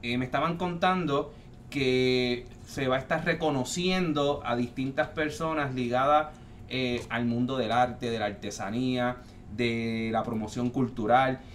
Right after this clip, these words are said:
y nos pueden hablar un poquito sobre eso, para entonces darle paso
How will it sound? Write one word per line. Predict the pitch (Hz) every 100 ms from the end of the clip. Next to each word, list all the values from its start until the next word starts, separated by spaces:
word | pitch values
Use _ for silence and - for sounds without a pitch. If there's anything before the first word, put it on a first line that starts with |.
| - -
y | 151 143
nos | 139
pueden | 147 147
hablar | 160 165
un | 170
poquito | 165 156 160
sobre | 156 151 147 165
eso, | 208 208 -
para | - 139 139
entonces | 127 143 143
darle | 143 143 160
paso | 151 143 180 180 156